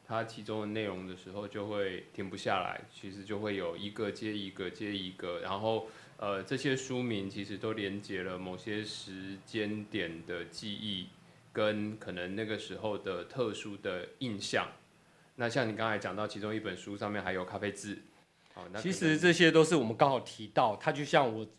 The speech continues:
Speaker 2: 放在一个词区里面的记忆。我今天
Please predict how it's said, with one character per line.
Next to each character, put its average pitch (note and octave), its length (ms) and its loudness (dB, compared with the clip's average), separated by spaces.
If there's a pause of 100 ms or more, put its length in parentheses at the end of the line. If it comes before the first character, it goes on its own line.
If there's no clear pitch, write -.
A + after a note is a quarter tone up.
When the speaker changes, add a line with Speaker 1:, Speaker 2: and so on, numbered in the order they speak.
(120)
Speaker 2:
放 C#3+ 300 2
在 C#3+ 180 4
一 C3+ 80 0
个 C3 100 -2
词 A#2 320 -4
区 C3+ 220 -2
里 B2 100 -2
面 G#2+ 140 -4
的 G#2+ 100 -6
记 A2+ 320 -6
忆。 G#2+ 120 -4
我 B2 200 -8
今 D#3+ 280 0
天 D#3+ 320 4